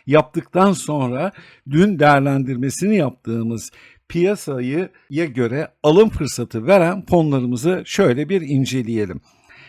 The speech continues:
İlk başta T L'yi seçiyoruz ve buradan yerli hisse senetlerini seçerek,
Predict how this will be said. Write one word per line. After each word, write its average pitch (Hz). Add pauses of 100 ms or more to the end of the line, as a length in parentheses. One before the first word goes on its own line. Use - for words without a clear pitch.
(100)
İlk 226
başta 180 (240)
T 160
L'yi 165
seçiyoruz 131
ve 127
buradan 165
yerli 160
hisse 165
senetlerini 104
seçerek, 180